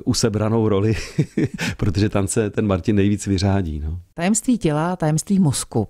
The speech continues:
Speaker 2: Tak já třikrát nebo dvakrát jsem se tě ptala, kdo bude hrát Milouše, a pak
Speaker 1: Mhm.
Speaker 2: jsme na to oba dva zapomněli. Takže pojďme si ještě vrátit k Saturninovi,
Speaker 1: <laughs>
Speaker 2: který budeš
Speaker 1: No jo,
Speaker 2: režírovat.
Speaker 1: vlastně.
Speaker 2: Eh, kdo to bude?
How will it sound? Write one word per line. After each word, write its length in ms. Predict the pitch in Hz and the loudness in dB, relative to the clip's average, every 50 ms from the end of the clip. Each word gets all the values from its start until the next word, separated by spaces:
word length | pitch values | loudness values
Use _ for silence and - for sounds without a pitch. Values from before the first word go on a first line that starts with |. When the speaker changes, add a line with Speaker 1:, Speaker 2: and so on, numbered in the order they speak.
| _ | _
Speaker 2:
Tak 180 | - 120 - - | -4 -4 0 0
já 120 | 143 139 - _ - | 0 0 0 _ -4
třikrát 540 | - - 226 208 - - 269 262 254 - | -2 0 0 0 2 2 2 2 0 0
nebo 180 | 226 208 185 202 | 0 0 0 0
dvakrát 440 | 180 165 170 165 - 214 214 220 - | 0 0 -2 0 0 0 0 0 0
jsem 160 | - - 196 | 0 0 0
se 140 | - - 214 | 2 0 0
tě 120 | - 175 | -2 -2
ptala, 300 | - - - 151 156 165 | -6 -2 0 0 2 2
kdo 140 | 165 170 170 | 2 0 0
bude 180 | 151 147 147 151 | 0 2 2 2
hrát 320 | 147 156 185 190 190 - | 2 2 2 0 0 0
Milouše, 400 | - 147 135 131 127 - - - - - | 2 2 2 2 0 -2 -4 -4 -4 -4
a 60 | - | -2
pak 140 | - - 110 | 0 0 0
Speaker 1:
Mhm. 80 | 107 | 2
Speaker 2:
jsme 100 | 104 127 | 2 2
na 120 | 180 185 - | 2 0 -2
to 120 | - - | -2 -6
oba 280 | - - 160 147 147 139 | -4 -2 0 0 2 0
dva 220 | 147 117 - 180 | 0 2 0 0
zapomněli. 640 | - - 147 - - - 160 135 135 135 123 120 101 | 0 0 -2 -2 0 0 0 2 2 2 0 0 -2
Takže 280 | - - 143 135 147 170 | -2 -2 -2 0 0 0
pojďme 380 | - - 220 233 - - 302 294 | 0 0 -2 -2 -2 -2 -2 0
si 160 | - - 247 | 0 2 2
ještě 300 | 214 196 - - - 202 | 2 0 0 -2 -2 -2
vrátit 440 | 160 170 143 127 120 - - 156 151 | 0 2 0 0 0 0 -2 -2 -2
k 160 | - - - | -2 -4 -2
Saturninovi, 1040 | - - - 202 - - - 190 196 185 - 165 175 165 - 160 160 139 127 135 | -2 0 0 -2 -2 0 -2 0 0 0 0 0 0 0 2 2 0 2 0 -2
Speaker 1:
<laughs> 80 | 151 - | -2 -2
Speaker 2:
který 360 | - 147 139 165 180 180 196 - - | -2 -2 -2 0 0 -2 -2 -2 0
budeš 380 | - 151 156 - 113 95 104 - | 0 0 0 0 -2 -4 -4 -2
Speaker 1:
No 60 | - | 0
jo, 40 | 120 | 0
Speaker 2:
režírovat. 380 | 107 104 107 113 120 120 131 123 | 0 0 0 0 0 0 0 0
Speaker 1:
vlastně. 300 | 117 104 104 120 113 110 107 - - - - - - - - - - | 0 0 0 0 -2 -2 -6 -8 -8 -8 -8 -6 -6 -8 -10 -8 -6
Speaker 2:
Eh, 240 | - 127 117 - - - - - - - - | -2 0 2 2 2 0 0 -2 -2 0 0
kdo 180 | 160 151 165 | 2 2 2
to 160 | - - 392 415 | 2 2 0 0
bude? 260 | - 277 214 180 | 0 0 0 0